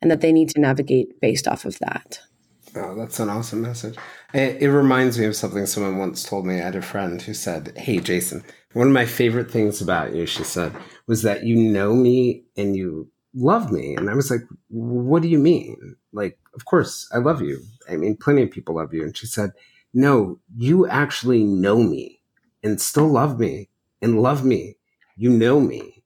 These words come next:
Speaker 2: and it's with no
Speaker 1: <laughs> Yeah.
Speaker 2: conditions." And I, I, just listening to what you're saying, it just reminds me of that idea of, like, being able to love someone fully for who they are.
Speaker 1: Yeah. And that's what's so,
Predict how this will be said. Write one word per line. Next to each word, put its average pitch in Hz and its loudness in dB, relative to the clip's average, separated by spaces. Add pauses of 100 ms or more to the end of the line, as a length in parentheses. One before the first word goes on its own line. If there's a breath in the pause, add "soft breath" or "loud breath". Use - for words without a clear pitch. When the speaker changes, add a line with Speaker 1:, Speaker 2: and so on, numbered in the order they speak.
(140)
Speaker 2:
and 110 -2
it's 196 0
with 185 2
no 117 0
Speaker 1:
<laughs> 202 4
Yeah. 196 2
Speaker 2:
conditions." 117 -8 (560)
And 117 2 (160)
I, 120 -2 (160)
I, - -12
just 120 -8
listening 160 4
to - 4
what 101 2
you're 87 0
saying, 135 0
it 90 -2
just 120 0
reminds 113 2
me 110 4
of 90 -2
that 95 0
idea 98 2
of, 90 -6
like, 95 -4 (100)
being 117 4
able 113 0
to 104 -12
love 95 0
someone 95 -2
fully 101 -4
for - -10
who 98 -10
they 82 -6
are. - -12 (200)
Speaker 1:
Yeah. 294 2
And 240 2
that's 294 0
what's 285 -2
so, 240 2